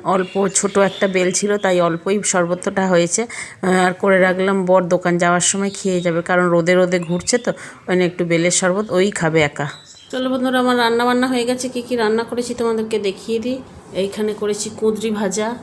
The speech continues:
আর উচ্ছে দিয়ে পেঁয়াজ দিয়ে ভাজা। এইখানে আম ভাতে,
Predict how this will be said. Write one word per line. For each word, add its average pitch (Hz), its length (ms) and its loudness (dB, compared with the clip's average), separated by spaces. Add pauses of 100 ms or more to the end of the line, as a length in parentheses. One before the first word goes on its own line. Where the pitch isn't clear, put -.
(380)
আর 180 360 -2 (140)
উচ্ছে 202 400 -2
দিয়ে 220 240 -2 (100)
পেঁয়াজ 208 440 -2
দিয়ে 214 180 -2
ভাজা। 202 520 -6 (640)
এইখানে 190 420 -6 (120)
আম 190 260 -4
ভাতে, 254 500 -2